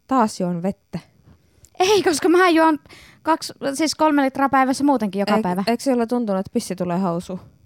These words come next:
Speaker 2: No mähän ravaan vessassa ihan koko ajan.
Speaker 1: Niin varmasti, jos neljä litraa joo tyyliin vaikka vettäkin päivässä, niin mä i-, mä vaan
Speaker 2: No kun
Speaker 1: istuisin siellä vessanpöntöllä, en mä varmaan muuta tekis.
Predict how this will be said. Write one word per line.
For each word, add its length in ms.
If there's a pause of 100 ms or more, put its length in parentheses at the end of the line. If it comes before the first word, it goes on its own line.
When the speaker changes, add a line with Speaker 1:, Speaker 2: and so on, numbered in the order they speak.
(500)
Speaker 2:
No 100
mähän 240
ravaan 300
vessassa 340
ihan 140
koko 180
ajan. 240
Speaker 1:
Niin 200
varmasti, 520
jos 140
neljä 280
litraa 340
joo 180
tyyliin 380
vaikka 220
vettäkin 440
päivässä, 380
niin 160 (800)
mä 80 (100)
i-, 280
mä 60 (200)
vaan 60
Speaker 2:
No 60
kun 120
Speaker 1:
istuisin 400
siellä 240
vessanpöntöllä, 680
en 60
mä 100
varmaan 260
muuta 160
tekis. 540